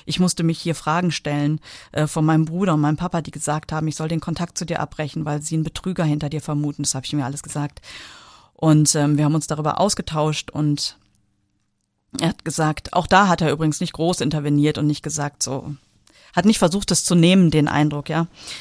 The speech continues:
Ähm, aber hat gesagt, ich freue mich, Ihnen mal die Hand zu schütteln, dass Sie sehen irgendwie, dass Sie, dass Sie nicht recht haben und dass ihm das auch sehr unangenehm sei, dass jetzt da irgendwie dieser Eindruck entstanden ist und da schon in meine Familie getragen wurde.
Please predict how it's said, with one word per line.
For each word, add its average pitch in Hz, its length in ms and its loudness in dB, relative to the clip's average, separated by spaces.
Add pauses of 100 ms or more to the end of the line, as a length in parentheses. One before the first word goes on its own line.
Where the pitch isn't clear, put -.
(240)
Ähm, 151 280 6
aber 156 200 2
hat 156 180 -2
gesagt, 147 320 -2
ich 147 80 -6
freue 165 180 2
mich, 170 180 4
Ihnen 156 160 2
mal 151 160 6
die 151 140 2
Hand 160 160 2
zu - 100 -6
schütteln, 156 380 -4
dass 139 140 -8
Sie 151 100 -4
sehen 139 360 -2
irgendwie, 143 360 -6
dass 139 180 -8
Sie, 143 260 -4
dass 139 160 -8
Sie 156 80 -4
nicht 143 200 -2
recht 139 220 -8
haben 139 220 -6
und 139 220 -8 (340)
dass - 140 -4
ihm 165 80 4
das 151 140 0
auch 143 60 0
sehr 135 200 -2
unangenehm 143 480 2
sei, 143 220 -2
dass - 180 -6
jetzt - 240 -10
da 139 100 -2
irgendwie 143 260 -4
dieser 147 200 -4
Eindruck 143 320 -4
entstanden - 560 -2
ist - 180 -4
und - 200 -8
da - 100 -8
schon 143 480 -6
in 147 160 -4
meine 139 220 -2
Familie 143 840 -6 (180)
getragen 143 520 -4
wurde. - 260 -8